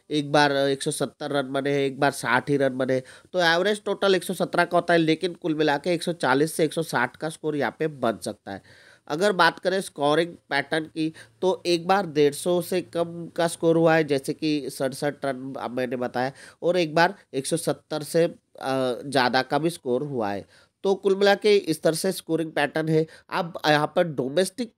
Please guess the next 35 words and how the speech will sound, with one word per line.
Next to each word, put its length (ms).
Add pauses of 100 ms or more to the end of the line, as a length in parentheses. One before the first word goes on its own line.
मैचेस 380
भी 160
बहुत 360
से 100
खेले 320
गए 160
हैं, 220 (300)
तो 60
यहाँ 280
पर 100
टी 240
ट्वेंटी 440
डोमेस्टिक 580
मैचेस 360
अभी 180
तक 180 (200)
सोलह 440
मैचेस 340
खेले 280
गए, 180 (320)
जहाँ 360
पे 220 (280)
मैं 140
आपको 320
दिखा 300
देता 220
हूँ, 180 (500)
यहाँ 420
पे, 120
अ, 100 (1600)
बैटिंग 520
फर्स्ट 480 (420)
won 420 (300)
five 280
times 420